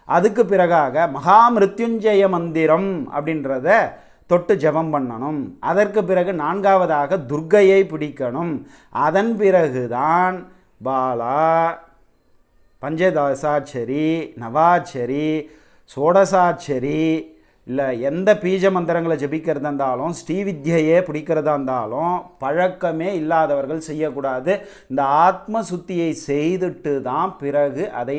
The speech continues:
ஜெபிக்கணும். பீஜ மந்திரமாகட்டும், இல்ல பீஜ மந்திரங்கள் ஒன்று சேர்ந்து இருக்கக்கூடிய ஸ்ரீவித்யை ஆகட்டும், அதை முறையோடு தான் ஜெபம் செய்ய வேண்டும். இந்த ஆத்ம சுத்தி பண்ணாத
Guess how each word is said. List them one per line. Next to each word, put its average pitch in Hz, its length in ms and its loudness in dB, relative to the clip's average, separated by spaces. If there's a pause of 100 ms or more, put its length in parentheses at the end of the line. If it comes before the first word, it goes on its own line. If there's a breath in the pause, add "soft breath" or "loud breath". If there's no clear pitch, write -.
(120)
ஜெபிக்கணும். 123 680 -10 (220)
பீஜ 147 280 -2
மந்திரமாகட்டும், 143 880 0 (280 loud breath)
இல்ல 131 240 -4
பீஜ 165 300 0
மந்திரங்கள் 160 580 0
ஒன்று 151 200 -6 (100)
சேர்ந்து 170 320 0
இருக்கக்கூடிய 143 520 -4 (140)
ஸ்ரீவித்யை 151 640 -2 (200)
ஆகட்டும், 143 520 -2 (440 loud breath)
அதை 135 300 0 (140)
முறையோடு 160 760 0 (120)
தான் 147 200 -4 (140)
ஜெபம் 143 280 -6 (100)
செய்ய 131 340 -4
வேண்டும். 123 320 -6
இந்த 117 120 -6 (120)
ஆத்ம 190 420 -4
சுத்தி 165 320 -8 (140)
பண்ணாத 135 640 -4